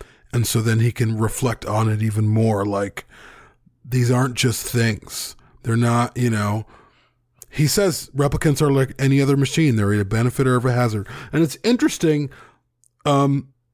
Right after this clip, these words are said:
<sighs> I don't wanna go too far with this, but thinking about Pris, they use the term machine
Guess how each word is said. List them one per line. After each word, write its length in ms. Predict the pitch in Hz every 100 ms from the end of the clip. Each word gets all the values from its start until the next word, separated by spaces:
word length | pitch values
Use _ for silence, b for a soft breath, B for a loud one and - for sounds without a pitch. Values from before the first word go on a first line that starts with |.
| _
<sighs> 380 | _ _ _ -
I 800 | - - - - - _ _ 135
don't 100 | 131
wanna 160 | 139 127
go 100 | 131
too 200 | 170 165
far 220 | 135 120
with 200 | 123 -
this, 180 | 117 -
but 300 | 123 123 -
thinking 280 | 135 151
about 280 | 139 123 120
Pris, 480 | - 147 131 - - B B B B B B
they 220 | 123 160 240
use 340 | 254 214 139
the 100 | 143
term 360 | - 151 147 131
machine 640 | - - 160 127 92